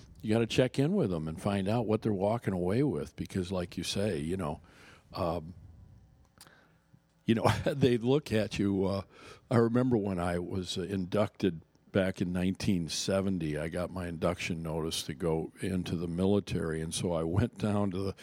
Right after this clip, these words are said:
physical, uh, uh, down in Chicago, and one of the stations was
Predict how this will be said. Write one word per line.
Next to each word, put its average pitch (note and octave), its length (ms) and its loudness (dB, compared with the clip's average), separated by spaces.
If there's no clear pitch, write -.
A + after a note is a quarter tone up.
physical, C#3 640 0
uh, F#2 100 -8
uh, F2+ 220 -4
down F#2 280 0
in G2 80 -2
Chicago, G#2 760 0
and G#2 100 4
one B2 180 4
of B2 80 2
the E2+ 100 -6
stations F#2+ 840 -4
was F#2 280 -4